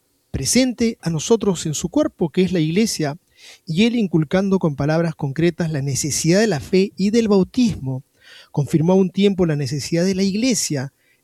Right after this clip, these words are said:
en la que los hombres entran por el bautismo como puerta obligatoria, por lo cual no podrían salvarse quienes, sabiendo que la Iglesia Católica fue instituida por Jesucristo como necesaria,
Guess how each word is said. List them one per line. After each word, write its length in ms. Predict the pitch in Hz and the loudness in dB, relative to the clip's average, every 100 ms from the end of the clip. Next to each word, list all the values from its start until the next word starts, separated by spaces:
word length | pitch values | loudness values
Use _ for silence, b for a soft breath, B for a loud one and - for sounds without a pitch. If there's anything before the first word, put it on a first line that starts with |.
| - | -6
en 100 | 156 | -4
la 80 | |
que 120 | 151 151 | -2 -2
los 200 | 147 196 | -2 0
hombres 280 | 185 185 190 | 0 0 0
entran 340 | 180 175 175 | -2 -2 -2
por 220 | - 262 | 0 0
el 80 | 269 | 4
bautismo 640 | 226 196 - 233 - 160 | 2 2 0 -2 2 0
como 240 | 156 160 143 | 2 0 0
puerta 360 | - 220 - | 2 0 2
obligatoria, 920 | 226 190 156 147 - 254 214 143 131 127 _ _ _ _ _ - - - | 0 0 -2 -4 0 4 4 2 -6 -10 _ _ _ _ _ -20 -10 0
por 140 | 170 | 2
lo 100 | 170 | 4
cual 280 | 208 254 269 _ _ _ _ _ | 4 0 -4 _ _ _ _ _
no 180 | 156 202 | 0 2
podrían 360 | 180 170 202 | 4 4 4
salvarse 560 | 208 - 143 170 190 220 | 0 -4 -2 -4 -4 -6
quienes, 380 | - 165 143 127 | -4 -4 -2 -4
sabiendo 640 | 131 139 156 285 311 190 | -4 -2 0 0 0 -2
que 100 | 156 | -2
la 100 | 156 | -2
Iglesia 280 | 160 202 226 | -2 0 -2
Católica 580 | 185 143 190 202 185 147 | -2 2 2 2 0 -2
fue 160 | - | 0
instituida 480 | 180 - 180 151 185 | 0 0 2 4 4
por 180 | 180 170 | 2 -2
Jesucristo 640 | 160 - 143 175 190 156 | -2 -8 -4 -2 -2 -2
como 220 | 147 175 | -2 0
necesaria, 720 | 190 180 131 - 170 156 170 | 0 -2 -2 0 2 2 0